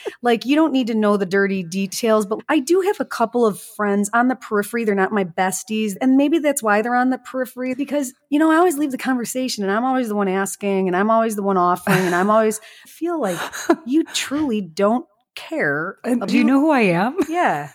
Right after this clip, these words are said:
Speaker 2: Like, I, do you know anything about me?
Speaker 1: Like, the lack of asking is also, file that in toxic as well.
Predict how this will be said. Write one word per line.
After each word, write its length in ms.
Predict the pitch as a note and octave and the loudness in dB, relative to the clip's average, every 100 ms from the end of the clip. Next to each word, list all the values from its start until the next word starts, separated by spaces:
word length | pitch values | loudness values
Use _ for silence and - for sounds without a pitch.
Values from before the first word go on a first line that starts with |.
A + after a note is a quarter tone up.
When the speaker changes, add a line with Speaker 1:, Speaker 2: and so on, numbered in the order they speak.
| D4 | -2
Speaker 2:
Like, 200 | C#4+ - | -2 0
I, 140 | A3+ A#3 | -2 -2
do 200 | E3+ A#3 | 0 -2
you 80 | G#3 | 2
know 120 | A#3+ | 0
anything 380 | A3 G3+ A#3 C4 | 0 0 0 0
about 300 | A3+ A#3 C4 | -2 -4 -4
me? 100 | D4+ | 0
Speaker 1:
Like, 120 | F4+ D4 | 0 2
the 80 | |
lack 580 | A#3+ G#3 F#3 F3+ F#3 - - | 0 0 2 4 2 0 -2
of 260 | C#4 C4 B3+ | 0 -2 0
asking 540 | B3+ C4 - C4 B3 | 0 0 -2 -2 0
is 160 | F#3+ - - | 0 -2 -2
also, 480 | E3+ D#3+ - D#3 D3 | 0 0 -2 -2 -2
file 400 | - G3+ F#3+ D#3+ | 0 2 4 2
that 260 | C#3+ C3+ | 0 -2
in 120 | C3+ | -6
toxic 540 | A#2 C#3 C3 - D3+ - | -8 -8 -8 -10 -12 -12
as 160 | D3 | -12
well. 340 | D3+ B2+ G#2 | -8 -8 -10